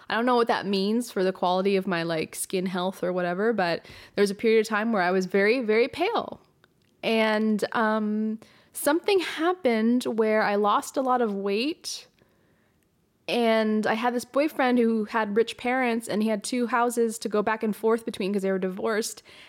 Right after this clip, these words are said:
and both houses had pools and hot tubs. And so I spent that entire time being completely, like, dealing with the fuckboy, to be totally honest, but it was fun. I dr-, I would drive my ass to Seattle all the time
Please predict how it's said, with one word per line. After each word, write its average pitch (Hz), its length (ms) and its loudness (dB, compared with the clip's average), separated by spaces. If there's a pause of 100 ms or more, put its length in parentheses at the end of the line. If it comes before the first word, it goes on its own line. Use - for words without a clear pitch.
and 202 200 -2
both 208 220 2
houses 208 360 -2
had 190 200 0
pools 185 640 -2 (100)
and 190 120 0
hot 190 260 -2
tubs. 165 540 -6 (400)
And 202 160 0
so 208 140 2
I 190 80 4
spent 202 640 -4 (380)
that 202 200 0
entire 202 460 0
time 196 540 0
being 190 400 0
completely, 208 1040 -2 (460)
like, 185 420 -2
dealing 285 320 4
with 220 120 2
the 208 80 2
fuckboy, 180 720 -2 (260)
to 185 80 -8
be 175 100 -4
totally 185 280 -2
honest, 170 580 -4
but 175 340 0 (200)
it 196 100 2
was 196 220 2
fun. 214 400 0
I 185 100 -2
dr-, 180 200 -2
I 180 60 0
would 196 160 -6
drive 190 300 0
my 226 120 -2
ass 190 260 -2
to 214 80 -4
Seattle 170 500 -2
all 190 100 2
the 208 80 -2
time 247 480 -2